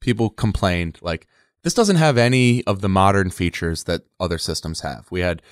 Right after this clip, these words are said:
you could get a day pass, or you could buy a one-way fare, or you could buy a monthly or yearly pass. Right? That was how you could pay under the Compass ca-, Compass card system.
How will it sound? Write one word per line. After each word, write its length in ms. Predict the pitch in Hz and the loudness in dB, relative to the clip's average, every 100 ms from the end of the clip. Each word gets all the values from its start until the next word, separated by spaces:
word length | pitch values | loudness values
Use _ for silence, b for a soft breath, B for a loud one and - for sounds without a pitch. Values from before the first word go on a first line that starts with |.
| b | b
you 100 | 98 | -10
could 100 | 95 | -6
get 120 | 90 85 | -2 -2
a 60 | |
day 280 | 87 131 170 | 2 4 4
pass, 460 | 160 151 147 135 - | 4 2 2 0 -2
or 140 | 98 | 0
you 80 | 90 | 0
could 160 | 92 87 | -2 0
buy 220 | 90 85 | 2 2
a 80 | 85 | 0
one-way 440 | 90 117 131 127 | 2 4 4 2
fare, 480 | - 101 95 92 87 b b b | 2 2 4 2 -2 b b b
or 80 | 98 | -6
you 60 | |
could 100 | 95 98 | -2 2
buy 120 | 95 | 4
a 40 | |
monthly 420 | 95 92 92 101 92 | 4 4 2 0 0
or 80 | |
yearly 400 | 85 85 80 80 | 0 -2 -2 -6
pass. 500 | 76 - 58 - - - _ _ - | -8 -10 -10 -14 -16 -16 _ _ -6
Right? 140 | 95 | -4
That 80 | 92 | 0
was 160 | 104 104 | 0 2
how 60 | 101 | 2
you 120 | 92 | 0
could 240 | 98 85 | -4 -6
pay 520 | - 90 82 82 80 _ - | -4 0 0 -2 -6 _ -6
under 160 | 87 | -4
the 100 | 82 85 | -4 -4
Compass 360 | 85 78 78 | -6 -6 -10
ca-, 180 | - - _ | -10 -14 _
Compass 460 | 92 85 82 - - _ - | -8 -8 -8 -14 -16 _ -12
card 300 | - 73 - | -6 -6 -6
system. 400 | - - - | -10 -12 -16